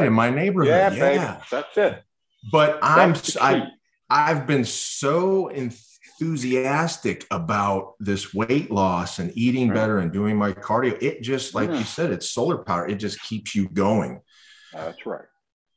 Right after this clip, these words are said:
Speaker 2: So you've gotta get to that place of enthusiasm. You've gotta
Speaker 1: Yeah.
Speaker 2: get there as quickly as you can. And some people can't get
Speaker 1: Well, if
Speaker 2: there.
Speaker 1: the
Speaker 2: So
Speaker 1: program,
Speaker 2: let's
Speaker 1: if the program, if the program's no good, if the cardio is no
Speaker 2: Right.
Speaker 1: good, if the resistance training's no good,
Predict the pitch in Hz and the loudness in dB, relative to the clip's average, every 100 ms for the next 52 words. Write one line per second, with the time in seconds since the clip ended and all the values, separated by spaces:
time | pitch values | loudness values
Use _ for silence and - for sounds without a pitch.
0 | _ _ _ - - 104 95 82 - 110 | _ _ _ -12 0 2 2 0 -6 0
1 | 110 - - 123 131 104 135 - 120 107 | 0 0 0 2 2 0 -2 -2 -2 -2
2 | - - - 101 92 - - 104 82 85 | -4 -8 -2 -2 -2 -8 -4 -4 -4 -8
3 | 85 - 110 107 92 87 82 76 71 78 | -10 -2 2 2 0 -2 -2 -4 -6 -10
4 | 73 80 80 107 101 92 82 98 - 98 | -10 -10 -4 2 2 2 -2 -4 -2 -2
5 | 87 82 82 - - 104 - 95 92 - | 0 -2 -6 -12 -2 -2 2 0 0 -2
6 | - - - 139 127 82 82 95 90 85 | -8 -8 -4 0 2 2 0 -2 -4 -4
7 | 117 104 117 98 92 - - 98 73 - | -4 -4 -4 -6 -8 -8 -4 -4 -4 -12
8 | _ _ _ _ 101 101 220 - 120 101 | _ _ _ _ -8 0 0 0 2 4
9 | 95 120 131 135 113 123 147 - - - | 4 2 2 2 4 2 2 0 -4 0
10 | 208 208 110 82 90 123 120 - 175 196 | -2 0 -2 -2 -4 -4 -6 -4 -2 -2
11 | 135 87 78 98 76 71 67 71 65 - | -4 -4 -6 -8 -6 -6 -4 -4 -4 -6
12 | - - 101 - 127 147 107 98 82 71 | -12 -8 -6 -2 -2 0 2 2 2 -4
13 | 71 76 - - 90 90 98 92 135 - | -6 -8 -10 -12 -12 -6 -4 -4 -6 -6
14 | 107 - - 85 80 76 76 73 69 73 | -10 -10 -8 -6 -6 -10 -10 -10 -8 -6
15 | 73 | -6